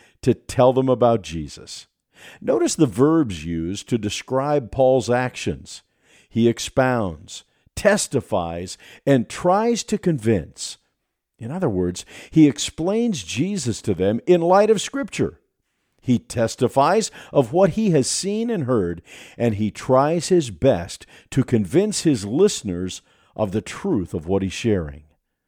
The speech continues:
The final statement reveals the results. Some were convinced by what he said, but others disbelieved. And so it is with us today. As Christians,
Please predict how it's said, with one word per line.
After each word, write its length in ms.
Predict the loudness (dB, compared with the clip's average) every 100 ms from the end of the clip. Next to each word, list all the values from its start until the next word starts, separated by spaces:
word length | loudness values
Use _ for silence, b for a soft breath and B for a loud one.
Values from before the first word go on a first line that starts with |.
| _ _ _ _
The 80 | -18
final 360 | -8 -6 -4
statement 640 | -6 -6 0 0 0 -8 -6
reveals 640 | -2 0 2 2 0 0
the 80 | -2
results. 640 | -2 -2 -6 -8 -16 -20 _ _ _ _ _ _ _
Some 300 | -2 0 0
were 120 | -2
convinced 600 | -2 0 0 0 -4 -2
by 120 | -2
what 200 | -2 -6
he 100 | -8
said, 460 | -8 -8 -10 -14 _ _ _ _ _ _ _ _ -2
but 120 | 0
others 360 | 2 0 -4
disbelieved. 840 | -6 -10 -6 -8 -8 -12 -18 _ -20 _ _ _ _ _ _ _ B B B
And 160 | -2 -2
so 440 | -4 0 2 2
it 100 | 2
is 340 | 2 0 -2
with 220 | -4 -4 -4
us 240 | -6 -8
today. 540 | -10 -8 -8 -12 -20 _ _ _ _ _ _
As 140 | -12 -6
Christians, 500 | -2 0 0 -2